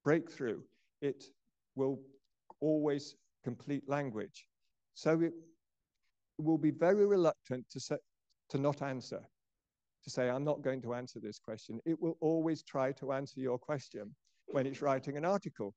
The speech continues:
It will always try to continue that article, whether it has the knowledge to or not. So again, that's the third thing you need to know, that it will always try to continue. Um, whereas humans, you know,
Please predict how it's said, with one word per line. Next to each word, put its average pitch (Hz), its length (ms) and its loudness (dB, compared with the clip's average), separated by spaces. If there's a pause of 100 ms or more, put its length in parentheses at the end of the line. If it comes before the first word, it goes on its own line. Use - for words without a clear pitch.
(160)
It 165 160 0
will 165 160 6
always 165 360 4
try 143 280 0
to 147 100 -10
continue 147 540 0
that 117 260 -2
article, 110 540 -6 (320)
whether 135 260 2
it 131 120 -2
has 139 240 -6
the 135 80 -6
knowledge 131 440 -2
to 131 200 -4
or 127 100 -2
not. 131 280 -2 (540)
So 160 160 0
again, 160 260 0
that's 139 200 -6
the 147 80 -8
third 185 340 0
thing 147 180 -8
you 131 100 -2
need 131 200 -2
to - 100 -12
know, 123 280 0
that 120 200 -8
it 156 140 -4
will 139 220 0
always 147 560 2
try 131 300 -6
to 131 160 -16
continue. 135 640 -6 (600)
Um, 127 260 -2
whereas 147 260 0
humans, 147 600 -2
you 135 80 0
know, 139 60 0